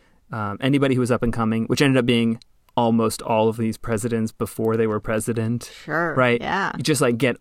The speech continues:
Speaker 1: all this dirt on them. So all of J F K's women that he was sleeping around with and Bobby Kennedy.
Speaker 2: If he'd stuck around for just, like, a couple more presidents, you would have, like, the thick file, like, Richard Nixon, and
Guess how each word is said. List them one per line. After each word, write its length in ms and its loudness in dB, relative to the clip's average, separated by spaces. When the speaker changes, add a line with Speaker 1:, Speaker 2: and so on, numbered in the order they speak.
Speaker 1:
all 460 4
this 240 0
dirt 240 -2
on 160 -8
them. 320 -8
So 320 2
all 280 4
of 120 2
J 160 2
F 160 2
K's 600 0
women 480 0
that 120 -2
he 60 -4
was 120 -2
sleeping 200 -2
around 180 0
with 140 -2
and 160 -4
Bobby 300 2
Kennedy. 600 -2
Speaker 2:
If 120 -6
he'd 140 -2
stuck 200 -2
around 320 -2
for 380 -4
just, 180 -6
like, 140 -4
a 160 -4
couple 200 -4
more 180 0
presidents, 640 -4
you 200 -2
would 60 -2
have, 160 0
like, 240 -6
the 120 -4
thick 400 -6
file, 460 -2
like, 180 -6
Richard 340 -2
Nixon, 360 -6
and 80 -10